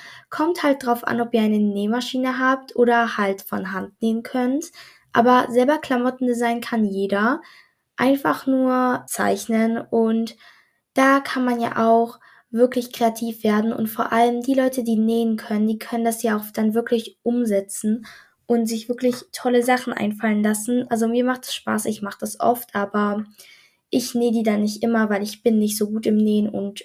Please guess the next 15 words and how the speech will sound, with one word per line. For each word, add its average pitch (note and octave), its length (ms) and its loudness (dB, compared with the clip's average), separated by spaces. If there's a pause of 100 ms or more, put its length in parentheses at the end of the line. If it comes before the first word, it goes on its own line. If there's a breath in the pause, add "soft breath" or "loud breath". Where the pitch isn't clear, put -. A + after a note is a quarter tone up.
(120)
außerdem G3+ 400 -2
habe G#3 100 -2
ich G#3 140 -8
auch - 40 -18
keine F#3+ 260 -6
Nähmaschine. G#3+ 720 2 (640)
Also G#3+ 180 2
ja. G3+ 360 4 (200)
Und E4 380 6
als C4 520 4 (120)
letzten B3 600 2
Punkt A3+ 680 0 (840)
habe C4+ 360 4
ich C#4 220 -2
ein A#3 380 -2